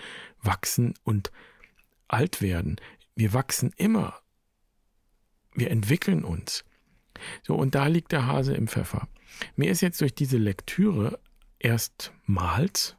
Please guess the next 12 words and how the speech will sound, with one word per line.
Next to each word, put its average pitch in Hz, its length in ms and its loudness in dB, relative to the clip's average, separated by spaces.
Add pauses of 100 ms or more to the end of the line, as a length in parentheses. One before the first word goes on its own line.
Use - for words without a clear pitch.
(120)
wirklich - 420 -4
aufgefallen, 110 680 0 (840)
dass 117 300 0
die 127 260 2
Modelle 139 500 4
der 127 140 2
menschlichen 131 480 2
Entwicklung, 143 720 0
die - 220 -2
Entwicklungspsychologen 104 1200 0
aufstellen, 139 800 0 (140)
entwerfen, 117 800 0